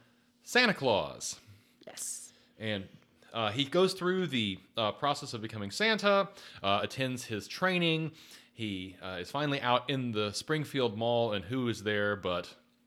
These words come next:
Speaker 1: Bart?
Speaker 2: Right.
Speaker 1: Who comes and sits on Santa's lap after what happens?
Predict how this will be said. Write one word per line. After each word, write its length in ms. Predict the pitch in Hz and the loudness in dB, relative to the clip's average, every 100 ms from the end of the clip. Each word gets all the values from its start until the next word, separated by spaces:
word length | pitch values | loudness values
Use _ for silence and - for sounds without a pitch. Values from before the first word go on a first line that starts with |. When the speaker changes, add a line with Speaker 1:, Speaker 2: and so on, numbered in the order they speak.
| _ - | _ -8
Speaker 1:
Bart? 360 | 92 90 85 - _ _ _ _ - | -2 -2 -2 -12 _ _ _ _ -18
Speaker 2:
Right. 600 | 185 160 143 - - - - | -10 -8 -8 -8 -10 -12 -10
Speaker 1:
Who 80 | 107 | -6
comes 260 | 110 107 | -2 -2
and 80 | 107 | -2
sits 220 | 101 117 110 | -4 -6 -4
on 100 | 104 | -6
Santa's 480 | - 120 117 113 117 | -4 -2 -2 -2 0
lap 260 | 120 113 - | 0 0 0
after 520 | 151 185 147 170 180 - _ _ _ - | 2 2 0 0 -2 -10 _ _ _ -6
what 140 | 107 107 | -2 2
happens? 440 | 98 80 101 - | 0 -2 -12 -16